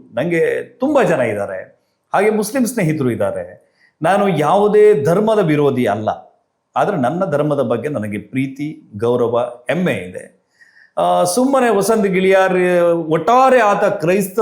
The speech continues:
ಧರ್ಮದ ವಿರೋಧಿ ಅನ್ನೋ ರೀತಿಯಲ್ಲಿ ಬಿಂಬಿಸುವ ಪ್ರಯತ್ನಗಳನ್ನ ಇವ್ರು ಮಾಡ್ತಾ ಇದ್ದಾರೆ. ಮಾಡಿದಂಥ ಪ್ರಕರಣ, ಆ, ಏನು ನ್ಯೂ ಲೈಫ್‌ನವ್ರು ಯಾರೋ ಮಾಡಿದ್ದಾರೆ, ಅದನ್ನ ನಾನು ಫೇಸ್ ಮಾಡ್ತೀನಿ. ಆ, ವಕೀಲರಿದ್ದಾರೆ, ಕಾನೂನಿಗೆ ನಾನು ಬೆಲೆ ಕೊಡ್ತೇನೆ, ಗೌರವ ಕೊಡ್ತೇನೆ, ಕಾನೂನುಬದ್ಧವಾಗಿ ಅದನ್ನು ಎದುರಿಸ್ತೇನೆ. ಆದ್ರೆ ಯಾರು ಕೂಡ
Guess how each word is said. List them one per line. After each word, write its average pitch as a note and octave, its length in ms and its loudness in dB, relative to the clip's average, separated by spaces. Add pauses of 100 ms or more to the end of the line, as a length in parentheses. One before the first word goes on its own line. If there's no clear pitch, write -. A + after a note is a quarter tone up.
ಧರ್ಮದ F3 260 0
ವಿರೋಧಿ F#3 520 0
ಅನ್ನೋ F3 280 0
ರೀತಿಯಲ್ಲಿ D#3 480 0
ಬಿಂಬಿಸುವ F3 600 -2
ಪ್ರಯತ್ನಗಳನ್ನ C#3 720 -4 (360)
ಇವ್ರು B2+ 160 0
ಮಾಡ್ತಾ A#2 340 -2
ಇದ್ದಾರೆ. C3 600 -4 (280)
ಮಾಡಿದಂಥ C3+ 480 0
ಪ್ರಕರಣ, C3 580 -2 (560)
ಆ, A#2+ 80 -2
ಏನು C3 260 0
ನ್ಯೂ B2+ 240 0
ಲೈಫ್‌ನವ್ರು C3 520 0
ಯಾರೋ A#2+ 140 0
ಮಾಡಿದ್ದಾರೆ, A2 760 -2
ಅದನ್ನ G#2+ 260 -8
ನಾನು G#2 200 -4
ಫೇಸ್ F#3 460 -4
ಮಾಡ್ತೀನಿ. G2+ 760 -8 (160)
ಆ, A2+ 40 0
ವಕೀಲರಿದ್ದಾರೆ, A2 1200 -2
ಕಾನೂನಿಗೆ D#3+ 640 0
ನಾನು B2 280 -2
ಬೆಲೆ A2 260 -2
ಕೊಡ್ತೇನೆ, G#2+ 640 -4
ಗೌರವ B2 360 -2
ಕೊಡ್ತೇನೆ, G2+ 440 -12
ಕಾನೂನುಬದ್ಧವಾಗಿ C3+ 880 -2
ಅದನ್ನು G2+ 220 -6
ಎದುರಿಸ್ತೇನೆ. C#3+ 440 -4
ಆದ್ರೆ E3+ 600 -4
ಯಾರು G#3+ 380 2
ಕೂಡ A3 200 2